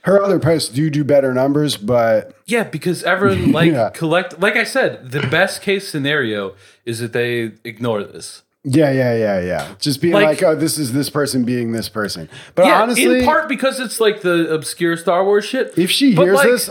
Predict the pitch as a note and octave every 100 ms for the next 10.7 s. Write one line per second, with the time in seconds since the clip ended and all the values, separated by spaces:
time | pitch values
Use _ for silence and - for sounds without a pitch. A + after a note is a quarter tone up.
0 | - C3 D3 C#3 F#3+ D#3 C#3 D3 D#3 D3+
1 | - D3+ D3 C#3+ C#3 C#3+ E3 - F3+ D#3+
2 | - D3+ D3 C3+ C#4 C3+ A#3+ C#4 - C#4
3 | E4 D#4+ - C4 C4+ C4+ - C4 C#4+ A3
4 | - D3 F3+ F3 E3 - - E3+ F3 E3+
5 | D#3 D#3 - - E3+ G3+ E3+ D#3+ B2+ B2+
6 | E3 B2+ G#2+ A2+ B2 A#2 - C3 G#3 -
7 | _ C3 E3+ D#3+ - G3+ - C4 C4 C4
8 | G#3+ G3+ F3 - C3+ B2 A#2+ A#2+ C3+ C#3
9 | C#3 _ _ _ - B2 A#2 C3+ C3 B2
10 | B2+ A#2+ A#2+ B2 C#3+ D#3+